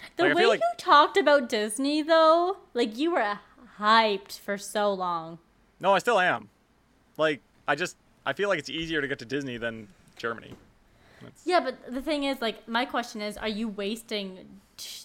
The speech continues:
Speaker 1: like, two of your five days flying, going to Germany?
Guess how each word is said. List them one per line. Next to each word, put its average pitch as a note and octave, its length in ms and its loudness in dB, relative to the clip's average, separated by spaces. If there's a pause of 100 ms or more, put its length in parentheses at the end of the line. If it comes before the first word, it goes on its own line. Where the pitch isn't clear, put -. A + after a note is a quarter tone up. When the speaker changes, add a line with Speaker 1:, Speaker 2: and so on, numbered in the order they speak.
Speaker 1:
like, F#3+ 400 -6 (400)
two C#4 260 -2
of A#3 160 -2
your G#3 120 -4
five G3 360 -2
days G3 420 -8
flying, G3 580 -8 (760)
going G3 300 -6
to F#3+ 80 -10
Germany? G3 500 -10